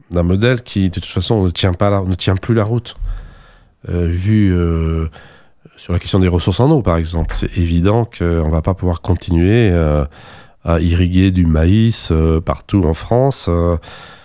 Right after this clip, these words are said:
un maïs, ça consomme trois mille mètres cubes, euh, par hectare. Euh, pour une, euh, une irrigation, c'est juste énorme, quoi.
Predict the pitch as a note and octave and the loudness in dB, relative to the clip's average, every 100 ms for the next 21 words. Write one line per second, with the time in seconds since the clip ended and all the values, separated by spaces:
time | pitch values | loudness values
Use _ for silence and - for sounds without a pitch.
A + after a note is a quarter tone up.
0 | _ - D#2+ D#2+ E2 F2+ - F2 - F2 | _ -4 0 2 2 2 0 -4 -2 -2
1 | - G2 F2 E2+ F2+ F2 E2+ E2+ - - | 0 0 0 0 0 2 2 0 -2 -2
2 | F#2+ E2+ D#2 D#2 D#2+ D#2+ D2+ E2 - G2+ | 0 0 0 0 0 -2 -2 -2 -2 0
3 | A#2 C#3 F2+ D#2 D2 D2 D2 - D#2 D2 | 2 2 0 -2 -2 -2 -2 -2 -2 0
4 | D2 C2+ C2+ C#2 D2 C#2+ C#2+ D#2 D2+ A#2+ | 2 0 0 0 0 0 0 0 0 0
5 | G2 D2+ F2 - D2 F#2+ G#2+ F2+ - D#2 | 0 0 0 -2 0 2 2 0 -4 -6
6 | D#2+ | -8